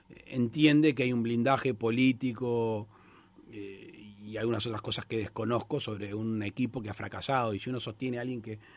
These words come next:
fracasó con total éxito, tiene que haber una razón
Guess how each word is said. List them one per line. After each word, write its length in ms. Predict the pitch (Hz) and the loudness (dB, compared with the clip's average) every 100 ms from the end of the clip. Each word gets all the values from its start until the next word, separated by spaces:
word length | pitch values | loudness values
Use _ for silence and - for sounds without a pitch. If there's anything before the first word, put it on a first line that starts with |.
| - - - | -20 -16 -4
fracasó 440 | 120 117 101 131 | -4 -2 -2 -2
con 140 | 131 | 0
total 300 | 127 120 131 | 0 0 2
éxito, 360 | 131 117 127 139 | 2 0 -2 -2
tiene 220 | 127 123 | 0 -2
que 60 | 117 | 0
haber 100 | 123 | 0
una 120 | 123 | 0
razón 500 | 117 107 135 139 160 | -2 -4 0 2 2